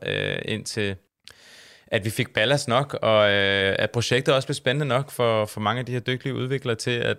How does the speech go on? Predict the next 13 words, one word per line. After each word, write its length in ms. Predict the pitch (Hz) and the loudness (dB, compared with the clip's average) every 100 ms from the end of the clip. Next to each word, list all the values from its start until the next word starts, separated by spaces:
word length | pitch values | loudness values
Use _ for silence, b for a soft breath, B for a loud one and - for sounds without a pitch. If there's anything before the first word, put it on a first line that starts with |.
| - | -4
at 160 | 104 | -4
vi 100 | 104 | -2
var 60 | 101 | -2
heldige 340 | 101 117 131 | 0 -2 0
at 60 | 113 | -2
lokke 260 | 101 101 107 | -2 -4 -6
nogle, 300 | 98 98 104 | -8 -8 -10
nogle 160 | 104 98 | -8 -8
flere 240 | - 120 | -2 -2
folk 240 | 120 120 - | 0 -4 -2
over. 280 | 117 - 120 _ _ | -4 -6 -10 _ _
Og, 360 | - 101 98 98 | -2 0 2 2
øh, 460 | 95 95 95 95 | 2 0 -2 -4